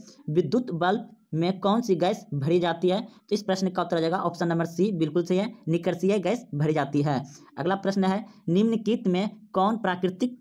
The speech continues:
सूचक है? तो इस प्रश्न का उत्तर हो जाएगा हल्दी। ऑप्शन नंबर ए बिल्कुल सही है।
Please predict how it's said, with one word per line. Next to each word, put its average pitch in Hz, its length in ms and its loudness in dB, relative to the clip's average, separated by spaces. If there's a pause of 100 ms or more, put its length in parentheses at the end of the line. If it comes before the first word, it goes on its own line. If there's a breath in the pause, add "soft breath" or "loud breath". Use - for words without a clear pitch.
सूचक 180 420 0
है? 175 180 0 (260 loud breath)
तो - 60 -10
इस 247 100 -2
प्रश्न 185 300 -2
का 175 140 -4
उत्तर 170 160 -2
हो 165 60 0
जाएगा 160 260 0 (220)
हल्दी। 165 540 2
ऑप्शन 156 240 -2
नंबर 170 320 -2
ए 196 140 2 (260)
बिल्कुल 160 360 0
सही 151 220 2
है। 147 220 0